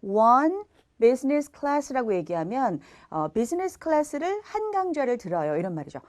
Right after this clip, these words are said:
"I take one business class." 그다음 A에 있는 거요. One swimming class는 수영 과목, 수영 강습을 한 과목을 받는다는 거거든요. 그러니까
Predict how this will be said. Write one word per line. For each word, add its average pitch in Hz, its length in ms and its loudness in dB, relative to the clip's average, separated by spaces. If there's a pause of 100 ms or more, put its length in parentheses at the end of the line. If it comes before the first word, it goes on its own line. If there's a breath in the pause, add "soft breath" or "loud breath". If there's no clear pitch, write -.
(120 loud breath)
"I 156 220 -4
take 262 440 0
one 214 520 4
business 208 440 -6
class." 160 500 -4 (280 loud breath)
그다음 202 180 -6 (100)
A에 277 360 4
있는 196 200 -2
거요. 156 480 0 (380 soft breath)
One 240 360 4
swimming 381 560 -6
class는 285 640 -2 (360 soft breath)
수영 427 400 -6
과목, 208 420 0
수영 415 300 -4
강습을 262 880 2
한 381 280 -4
과목을 262 340 2
받는다는 175 440 -4
거거든요. 139 240 -14
그러니까 165 180 -8